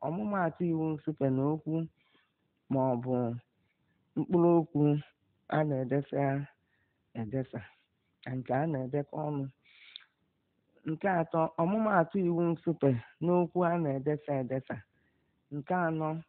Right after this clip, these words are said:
ọmụmaatụ iwu nsupe n'ide mkpụrụ asụsụ. Nke ise, ihe omume na-esote ngwụcha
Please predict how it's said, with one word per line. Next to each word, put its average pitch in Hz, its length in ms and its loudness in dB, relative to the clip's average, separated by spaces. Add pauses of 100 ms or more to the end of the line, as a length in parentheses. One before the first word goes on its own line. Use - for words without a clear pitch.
(880)
ọmụmaatụ 185 580 0
iwu 170 220 0
nsupe 151 440 -2
n'ide 156 400 0
mkpụrụ 147 400 -4 (260)
asụsụ. 143 480 -8 (800)
Nke - 220 -10
ise, 156 360 -4 (720)
ihe 208 200 -2
omume 185 400 0
na-esote 170 560 0 (260)
ngwụcha 160 500 0